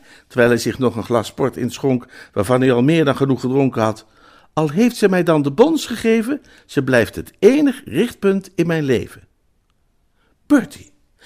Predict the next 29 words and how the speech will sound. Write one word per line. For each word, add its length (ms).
als 240
jij 200
mij 180
voor 200
de 60
gek 360
houdt." 460
"Nee, 120
natuurlijk 420
houd 180
ik 80
je 100
niet 200
voor 140
de 80
gek." 380
"Dat 200
hoop 220
ik 100
dan 100
maar 180
voor 140
jou, 320
want 160
als 120
het 140
wel 200
zo 160
is, 260